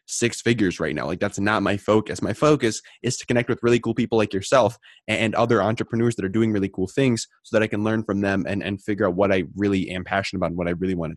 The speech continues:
do. So I think that's a huge thing, especially for young people, is, like, focus on building those connections that can,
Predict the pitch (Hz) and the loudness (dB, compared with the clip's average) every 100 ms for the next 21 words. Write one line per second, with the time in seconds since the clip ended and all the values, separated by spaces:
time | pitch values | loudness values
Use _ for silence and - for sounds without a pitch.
0 | - 98 80 - - 85 104 139 - 101 | -2 -2 -2 -6 -4 -2 0 0 0 -2
1 | 120 104 - 110 113 _ _ - 113 120 | -2 -2 -2 -2 -2 _ _ -12 0 2
2 | 131 123 - 107 101 95 85 85 82 _ | 2 0 2 2 2 -2 -4 -4 -6 _
3 | _ 120 120 117 - 131 165 151 117 113 | _ 0 2 0 2 2 2 0 2 2
4 | 123 110 - 98 104 - 92 87 - 90 | 2 0 -2 -6 -6 -6 -6 -6 -6 -8